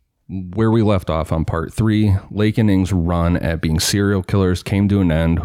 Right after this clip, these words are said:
with Charles Ing stealing a seventy-five dollar vice from a hardware store.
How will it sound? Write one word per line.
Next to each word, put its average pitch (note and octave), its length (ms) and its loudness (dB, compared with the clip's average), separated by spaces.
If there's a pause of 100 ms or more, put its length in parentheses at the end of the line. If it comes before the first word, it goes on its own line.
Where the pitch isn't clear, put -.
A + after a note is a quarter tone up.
with F2 260 0
Charles A2 400 0
Ing F#2 180 0
stealing F2 380 -2
a E2 60 -2
seventy-five F#2 640 0
dollar D#2 260 0
vice E2 380 -4
from D#2+ 140 -2
a C#2+ 40 -2
hardware D#2 480 -2
store. D#2+ 440 -2